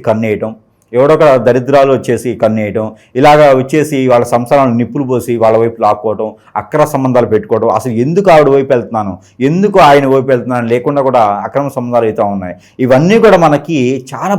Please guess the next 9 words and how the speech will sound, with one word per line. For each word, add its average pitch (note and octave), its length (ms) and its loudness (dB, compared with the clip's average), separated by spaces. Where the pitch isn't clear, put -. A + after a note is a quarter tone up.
బాధిస్తున్నాయి. D#3 540 -2
పిల్లలు G3 280 4
ఉంటున్నారు, C3+ 380 0
చంటి D#3+ 280 0
చంటి D#3+ 240 -2
పిల్లలు, C3+ 260 -2
భర్త C3 260 2
మీద F3+ 160 4
ఆధారపడి D3 460 2